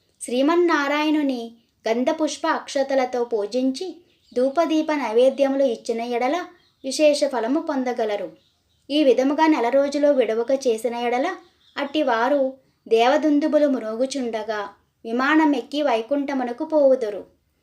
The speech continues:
నెల రోజులు చేయలేని వారు కార్తీక శుద్ధ త్రయోదశి, చతుర్దశి, పూర్ణిమ రోజులందైనా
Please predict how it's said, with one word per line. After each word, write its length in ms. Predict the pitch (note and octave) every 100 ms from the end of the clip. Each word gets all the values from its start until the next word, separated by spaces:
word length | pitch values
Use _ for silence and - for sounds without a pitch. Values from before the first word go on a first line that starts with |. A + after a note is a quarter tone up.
| _ -
నెల 180 | B3+ C4
రోజులు 400 | A#3 A#3 E4+ E4+
చేయలేని 580 | E4 C#4+ A#3+ B3+ C4 C4
వారు 420 | C4 C4 F4 D#4 - _ _
కార్తీక 480 | B3+ A3+ A#3 E4 E4+
శుద్ధ 300 | E4 D4 A3+
త్రయోదశి, 800 | C4 A3+ A3 B3+ B3+ B3 B3 B3 B3
చతుర్దశి, 760 | G3 A3+ A#3 A#3 A3+ A#3 G#3+ - _ _ _ _ B3
పూర్ణిమ 380 | C4 D4 D#4+
రోజులందైనా 1000 | D#4 C4+ C4 B3+ A3+ A3 A#3 A#3+ D4 F4